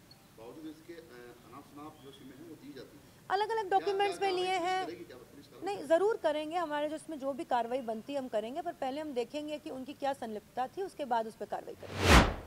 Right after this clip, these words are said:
Speaker 2: हाँ, तो इन्होंने, देखिए, मैं वही कह रही हूँ कि इन्होंने modus operandi अपनाई, भाई वो अपने loan application के लिए documents देकर गए होंगे,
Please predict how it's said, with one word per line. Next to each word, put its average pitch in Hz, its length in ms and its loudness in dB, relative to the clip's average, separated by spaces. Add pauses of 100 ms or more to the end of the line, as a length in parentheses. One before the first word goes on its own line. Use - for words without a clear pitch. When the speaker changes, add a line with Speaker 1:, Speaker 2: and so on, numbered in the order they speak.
(160)
Speaker 2:
हाँ, 359 160 -2
तो 392 160 0
इन्होंने, 392 360 0
देखिए, 311 440 -6
मैं 359 120 2
वही 339 240 2
कह 320 200 2
रही 330 100 0
हूँ 349 80 -2
कि 370 60 -2
इन्होंने 359 240 -2
modus 285 420 -4
operandi 339 400 2
अपनाई, 320 320 0
भाई 330 160 -2
वो 294 140 -2
अपने 311 260 2
loan 311 300 2
application 320 520 -2
के 330 80 -4
लिए 320 100 2
documents 294 460 0
देकर 285 280 2
गए 277 140 0
होंगे, 254 320 -4